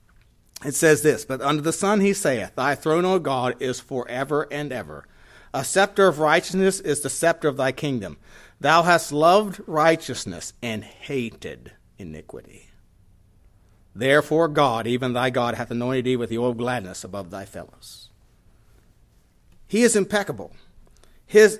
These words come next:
you know, this, this, the word impeccable means he's flawless, he's sinless. It means he's not capable of sin.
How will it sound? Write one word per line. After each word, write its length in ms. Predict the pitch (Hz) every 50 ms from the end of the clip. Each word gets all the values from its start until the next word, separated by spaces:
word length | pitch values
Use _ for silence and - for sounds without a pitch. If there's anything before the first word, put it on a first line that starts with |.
| - -
you 80 | 180
know, 160 | 180 175 170 165
this, 200 | 170 196 214 208
this, 260 | 190 214 214 220 220
the 80 | 202
word 240 | 190 208 233 254 240
impeccable 400 | 208 196 208 226 226 208 190 185
means 320 | 175 175 175 175 175 151 -
he's 280 | 185 185 175 160 -
flawless, 720 | - - 180 180 175 180 190 196 202 214 214 226 214 -
he's 240 | - 185 170 165 -
sinless. 540 | - - 190 196 202 196 202 208 208 202 196
It 100 | 151 175
means 300 | 185 202 202 196 190 -
he's 200 | 202 190 165 -
not 380 | 180 196 196 208 208 - -
capable 640 | - - 208 208 214 208 180 151 127 131 123 127 -
of 220 | 143 131 120 127 -
sin. 320 | - 147 120 104 82 -